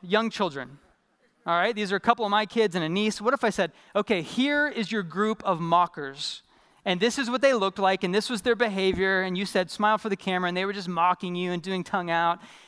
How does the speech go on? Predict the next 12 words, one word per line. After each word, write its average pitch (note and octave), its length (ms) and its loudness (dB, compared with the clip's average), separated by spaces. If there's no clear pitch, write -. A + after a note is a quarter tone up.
Now, F#3 100 2
if D#3+ 140 -4
this A#3+ 180 -4
is B3+ 100 -6
what B3+ 140 0
you A#3+ 100 -4
picture G3 440 -4
when F#3 100 -2
you E3+ 100 -4
read F3 220 -4
this A#3 160 -4
passage, F3 720 -4